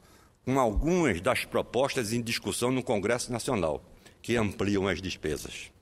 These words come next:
Ora, a presidenta da República tem uma esmagadora, ampla, larga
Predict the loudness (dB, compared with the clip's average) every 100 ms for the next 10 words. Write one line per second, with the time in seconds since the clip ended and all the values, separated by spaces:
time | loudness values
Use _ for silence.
0 | _ 2 4 4 -2 -14 -20 -20 -20 -20
1 | -12 -6 0 0 2 0 2 0 0 -2
2 | -2 -2 0 0 2 2 0 0 0 0
3 | 0 2 2 2 0 -2 -8 0 2 2
4 | 0 -2 -4 -4 2 4 4 2 -2 -4